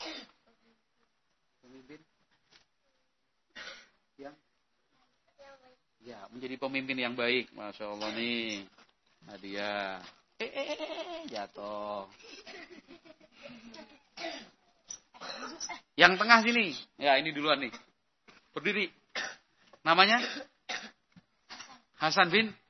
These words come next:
Bin siapa? Abinya siapa namanya? Kuyono. Pi-, Priyono. Apa cita-citamu?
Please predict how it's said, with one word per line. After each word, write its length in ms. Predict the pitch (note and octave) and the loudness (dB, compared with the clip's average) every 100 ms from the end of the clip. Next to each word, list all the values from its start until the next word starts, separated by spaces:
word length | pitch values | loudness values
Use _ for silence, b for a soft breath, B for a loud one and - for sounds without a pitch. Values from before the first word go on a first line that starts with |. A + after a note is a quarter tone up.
| _ _ _ _ _ _ _ _ B3+ _ _ _ _ _ - _ _ _ _ _ _ _ _ _ _ _ - - | _ _ _ _ _ _ _ _ _ _ _ _ _ _ -20 _ _ _ _ _ _ _ _ _ _ _ -16 -2
Bin 160 | F#3 A#3 | 0 4
siapa? 400 | D4+ C#4 B3 A3 - - - - | 6 6 4 2 -10 -18 -12 0
Abinya 320 | F#3 A3 C#4+ | 0 2 0
siapa 240 | D4 C#4+ C#4 | 2 4 4
namanya? 400 | C4+ A#3 G3+ G3 - - _ _ _ - - - _ _ _ _ _ | 4 2 0 -6 -8 -16 _ _ _ -20 -20 -20 _ _ _ _ _
Kuyono. 560 | - B3 C4+ C4 G#3+ - - - _ - - - - - - | -8 0 0 2 -2 -4 -20 -20 _ -20 -20 -20 -14 -10 -2
Pi-, 160 | E3+ | -2
Priyono. 560 | - G3+ F#3 F#3 D#3 D3+ - - _ _ _ _ - | 4 8 10 10 8 6 -12 -20 _ _ _ _ 8
Apa 240 | G3+ A3 | 10 10
cita-citamu? 640 | A#3 G#3+ G#3+ G3+ G3 F#3+ | 8 8 6 6 6 6